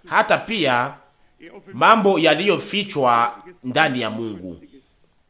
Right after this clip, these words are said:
Naye anatangaza mambo hayo, mambo yatakayokuja. Roho anaitangaza, nafunua mambo yaliyopita, mambo yaliyo ya sasa,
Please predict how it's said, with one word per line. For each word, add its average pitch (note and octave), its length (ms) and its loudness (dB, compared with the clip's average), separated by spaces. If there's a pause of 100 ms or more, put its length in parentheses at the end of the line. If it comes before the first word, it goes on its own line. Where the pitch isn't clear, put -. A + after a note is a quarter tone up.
(1300)
Naye D3 720 2 (600)
anatangaza F3+ 680 2
mambo F3 260 0
hayo, C#3+ 560 -2 (440)
mambo F3+ 360 2
yatakayokuja. B2 840 -4 (160)
Roho D#3 340 -2
anaitangaza, B2 800 -2 (720)
nafunua E3+ 720 2
mambo E3 420 2
yaliyopita, D#3+ 960 -2 (540)
mambo D#3 480 2
yaliyo D#3+ 260 0
ya B2+ 180 0
sasa, A3 480 0